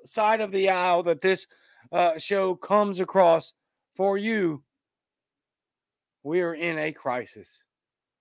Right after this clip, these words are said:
financially, globally, with war, the threat of nuclear war. We need people.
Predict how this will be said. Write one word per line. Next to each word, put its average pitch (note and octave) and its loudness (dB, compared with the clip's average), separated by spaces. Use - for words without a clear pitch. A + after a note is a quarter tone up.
financially, D3+ -6
globally, D3+ -2
with D3+ -6
war, B2 -6
the C3+ -8
threat D#3+ 0
of D#3 0
nuclear D3+ -4
war. A#2 -8
We C#3 -6
need C3+ -4
people. G#2 -18